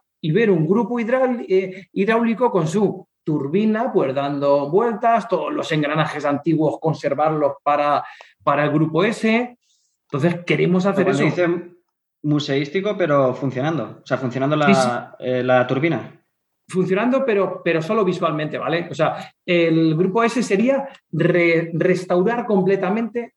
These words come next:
Speaker 1: la turbina con ciento veinte años, restaurarla,
Speaker 2: Ya.
Speaker 1: ¿vale? Porque con los otros dos grupos, esos son, eh, construir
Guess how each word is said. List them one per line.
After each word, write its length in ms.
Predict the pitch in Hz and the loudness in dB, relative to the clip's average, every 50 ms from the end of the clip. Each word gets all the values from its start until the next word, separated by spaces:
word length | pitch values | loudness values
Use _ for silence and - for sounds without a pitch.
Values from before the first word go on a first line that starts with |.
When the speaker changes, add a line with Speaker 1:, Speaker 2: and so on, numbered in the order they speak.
| _ _ _ _ _ _ | _ _ _ _ _ _
Speaker 1:
la 600 | - 160 151 151 160 165 156 131 - - - - _ _ _ _ - | -6 -2 0 0 2 2 2 0 -2 -4 -10 -14 _ _ _ _ -4
turbina 560 | - 151 143 147 156 202 220 226 233 226 - | -2 0 2 2 2 2 2 2 0 0 0
con 240 | - 143 135 131 120 | 0 2 2 2 0
ciento 380 | - - 156 156 156 139 - 131 | -2 -2 0 0 0 2 0 0
veinte 240 | 131 120 - - 101 | 0 -2 -4 -8 -10
años, 360 | 98 - - - - _ _ - | -12 -14 -18 -20 -20 _ _ -4
restaurarla, 640 | 135 143 156 - - 139 139 135 135 127 120 - - 110 | -2 -2 0 0 2 2 2 2 2 0 -2 -8 -12 -16
Speaker 2:
Ya. 140 | 110 104 - | -18 -12 -6
Speaker 1:
¿vale? 320 | 123 131 139 165 165 160 - - - - - - - - - _ _ _ | -2 0 0 0 0 -2 -6 -12 -20 -20 -20 -20 -20 -20 -20 _ _ _
Porque 400 | - 156 156 160 156 151 160 151 | 0 0 0 0 0 0 0 2
con 200 | 156 151 151 151 | 2 2 2 2
los 160 | 147 143 139 147 | 2 2 2 2
otros 280 | 170 165 185 185 185 185 | 2 2 2 2 2 2
dos 160 | 196 190 190 | 2 2 2
grupos, 480 | 185 196 208 185 170 220 233 240 - - - | 2 2 2 2 0 0 0 0 0 -2 -4
esos 220 | 160 - 180 165 | -2 -2 0 0
son, 320 | 185 202 196 170 160 - - _ _ _ _ _ _ _ _ _ _ - | 0 0 0 0 -4 -6 -12 _ _ _ _ _ _ _ _ _ _ -8
eh, 260 | 139 135 135 131 123 | -6 -4 -2 -4 -2
construir 680 | - 147 135 - - 143 147 175 190 127 127 127 - | -2 -2 -2 -2 -2 -2 0 0 2 0 0 -2 -6